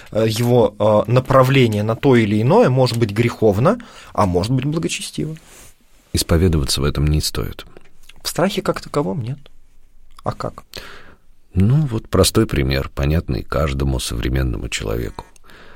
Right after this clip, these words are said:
Speaker 2: А, семнадцатого числа выплата по ипотеке, ты понимаешь, что у тебя там два проекта слетело, и у тебя нет этих денег. И тебе очень, э,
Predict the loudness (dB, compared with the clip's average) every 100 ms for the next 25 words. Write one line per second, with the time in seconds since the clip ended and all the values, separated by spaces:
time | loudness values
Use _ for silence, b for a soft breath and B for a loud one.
0 | B -2 -2 0 2 4 2 0 -4 -4
1 | -2 0 0 -2 -4 -4 -2 -2 -2 -2
2 | -2 -2 -4 -6 -12 -12 -8 0 2 4
3 | 2 0 -4 -2 0 2 0 -4 -4 -4
4 | -2 0 0 0 0 -2 -4 -4 -4 -2
5 | -2 0 0 0 -2 -2 2 4 4 0
6 | -4 -8 -10 -10 -10 -10 -4 0 2 2
7 | 0 2 2 2 -2 -4 0 2 2 0
8 | -2 0 2 2